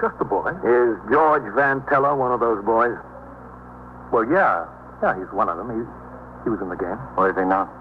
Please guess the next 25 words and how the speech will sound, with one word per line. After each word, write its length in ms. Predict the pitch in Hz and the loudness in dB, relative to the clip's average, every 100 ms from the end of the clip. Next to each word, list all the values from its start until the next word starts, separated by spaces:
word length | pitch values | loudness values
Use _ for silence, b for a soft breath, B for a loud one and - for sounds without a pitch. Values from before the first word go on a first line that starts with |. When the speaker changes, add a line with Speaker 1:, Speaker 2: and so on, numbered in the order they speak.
| - - - - - - | -18 -18 -18 -18 -14 -6
Speaker 1:
I 80 | 85 | -4
don't 180 | - - | -4 -2
know. 80 | 123 | 2
I 160 | 107 87 | 2 0
haven't 240 | 87 80 - - | -6 -10 -8 -4
seen 80 | 107 | -2
him 140 | 135 | -4
in 40 | - | -2
a 40 | - | -4
couple 240 | 92 87 | -2 -6
of 80 | 82 | 0
days. 240 | 107 107 | 2 2
I 80 | 90 | 0
think 160 | - - | -2 -4
he 80 | |
went 160 | 92 92 | -2 0
down 240 | 98 101 | 0 0
to 80 | - - | -4 -6
Philly. 220 | 113 139 | -2 -2
That's 880 | 123 - - - - - - - - | -2 -6 -12 -14 -14 -14 -14 -10 -2
where 160 | - 78 | -2 0
I 40 | - | 0
think 160 | 170 | 2
he 20 | - | 0
went. 160 | - | -2